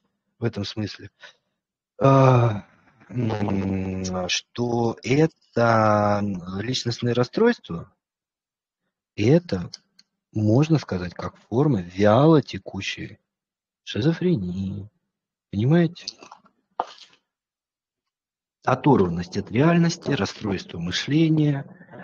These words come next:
логичности, соскальзывание, колба стеклянная, как за тонким стеклом, какие-то,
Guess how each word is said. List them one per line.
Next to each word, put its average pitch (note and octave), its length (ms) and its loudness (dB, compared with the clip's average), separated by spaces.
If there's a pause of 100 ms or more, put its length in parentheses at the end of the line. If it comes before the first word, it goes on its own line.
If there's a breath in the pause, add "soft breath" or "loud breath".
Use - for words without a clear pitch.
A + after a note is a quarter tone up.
(120)
логичности, A2 920 -4
соскальзывание, A#2+ 1160 -4
колба F2 640 -4
стеклянная, F2 760 -6
как F2 200 -8
за F2 140 -10
тонким F2 400 -12
стеклом, D3+ 640 -2 (500 loud breath)
какие-то, F#2+ 1000 -4